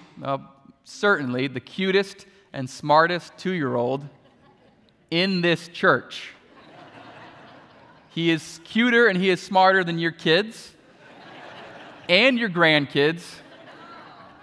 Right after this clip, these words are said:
And if you have great-grandkids, it doesn't matter. And we have given him everything.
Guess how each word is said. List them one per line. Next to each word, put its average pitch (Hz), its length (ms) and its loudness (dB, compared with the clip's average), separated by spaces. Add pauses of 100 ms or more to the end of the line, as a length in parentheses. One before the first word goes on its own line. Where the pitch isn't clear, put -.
(240)
And 175 180 2
if 185 80 0
you 190 120 4
have 180 140 2
great-grandkids, 139 1080 -2 (960)
it 127 80 -12
doesn't 117 280 -8
matter. 113 320 -10 (2750)
And 139 120 -6
we 190 120 0
have 170 160 0
given 190 260 2
him 170 240 0
everything. 123 540 -2